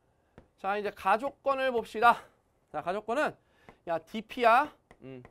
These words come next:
디피 벡터는 넘겨서 삼분의 이의 에이비 벡터 더하기 삼분의 이 케이의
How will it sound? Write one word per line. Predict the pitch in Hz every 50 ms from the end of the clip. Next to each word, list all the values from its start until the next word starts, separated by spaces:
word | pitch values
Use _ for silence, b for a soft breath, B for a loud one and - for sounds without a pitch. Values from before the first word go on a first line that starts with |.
| _ _
디피 | _ - 185 - - _ _ _ - - 254 254 247
벡터는 | 226 220 202 - - - 190 190 254 240 165 - _ _
넘겨서 | _ - 135 156 175 190 190 208 190 - 151 151 196 269 - - - _ b b b b b b b b b b b b
삼분의 | _ - - - 339 320 311 311 311 285 302 294 294 285 277 277 269 - -
이의 | 190 185 196 202 214 233 247 247 - _ -
에이비 | 151 165 185 208 226 240 247 240 233 - - - - 202 214 220 226
벡터 | - 196 165 - _ _ _ - - 220 240 247 247 - _ - - _ _ _ _ _ _ _ _
더하기 | - 160 147 165 151 143 151 180 165 127 - _ _ _ _ _ _ _ _ _ _
삼분의 | - - - - - 370 339 339 339 339 330 285 320 311 311 302 294 285 277 - -
이 | 175 180 208 - _ _
케이의 | - - - 285 240 233 190 160 170 196 208 175